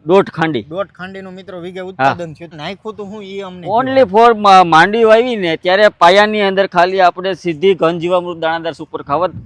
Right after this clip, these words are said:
Speaker 1: ખાતર નાખેલું છે.
Speaker 2: હા, હા.
Speaker 1: જે આ, આ વીઘે એક બેગ જેટલું નાખેલું છે, બરાબર?
Speaker 2: બરોબર.
Speaker 1: અને અત્યારે પારા સડાવતી વખતે અત્યારે આને ઓઇલમાં વેરી દીધેલું છે.
Speaker 2: બરોબર.
Speaker 1: બસ, બીજું કશું જ આમાં કરેલ નથી, કોઈ પણ જાતની દવા નથી છાંટેલી.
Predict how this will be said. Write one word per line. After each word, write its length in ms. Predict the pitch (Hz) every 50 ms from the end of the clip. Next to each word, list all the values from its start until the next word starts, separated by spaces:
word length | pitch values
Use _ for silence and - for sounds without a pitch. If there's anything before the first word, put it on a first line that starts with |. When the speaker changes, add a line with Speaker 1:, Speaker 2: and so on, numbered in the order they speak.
| - -
Speaker 1:
ખાતર 220 | 160 160 165 151
નાખેલું 400 | 147 147 139 - 147 139 131 120
છે. 180 | 107 127 143 175 180 - - - _ _ _ _ _ _
Speaker 2:
હા, 140 | 120 127 135
હા. 240 | 127 135 147 156 160 _ _ _ _
Speaker 1:
જે 140 | 120 127 131
આ, 100 | 127 113 - - _ _ _ -
આ 40 | 131
વીઘે 360 | 135 165 160 143 185 180 185
એક 80 | 190
બેગ 200 | 175 175 175 160
જેટલું 260 | 139 131 139 143 143 135
નાખેલું 320 | 131 120 - 120 107 101
છે, 100 | 98 110
બરાબર? 340 | 113 135 143 147 143 143 147 -
Speaker 2:
બરોબર. 400 | 127 123 113 107 104 101 _ _ _ _ _ _ _ -
Speaker 1:
અને 120 | 143 151
અત્યારે 360 | 143 139 151 - 202 214 214 202
પારા 340 | - - 175 190 214 208
સડાવતી 400 | 190 175 185 185 180 165 156 165
વખતે 380 | 151 139 139 117 - 139 131 127
અત્યારે 340 | 123 131 - 165 160 156 160
આને 360 | 151 147 147 139 139 160 165 _ _ _ _ _ _ _ _ _ _ -
ઓઇલમાં 340 | 147 170 170 151 143 135 131
વેરી 200 | 135 151 143 143
દીધેલું 340 | 127 113 - 117 104 101 98
છે. 320 | 90 92 - _ _ _
Speaker 2:
બરોબર. 220 | 123 120 120 117 110
Speaker 1:
બસ, 180 | 131 120 -
બીજું 220 | 120 151 170 175 170
કશું 320 | - 185 185 - - 247 220
જ 60 | 185
આમાં 200 | 202 190 185 180
કરેલ 300 | - 190 185 202 196 185
નથી, 160 | 175 143 160
કોઈ 160 | - 165 175
પણ 180 | 185 - 180 165
જાતની 240 | 147 156 - 151 147
દવા 200 | 147 160 175 175
નથી 180 | 165 143 - -
છાંટેલી. 280 | 120 104 104 104 107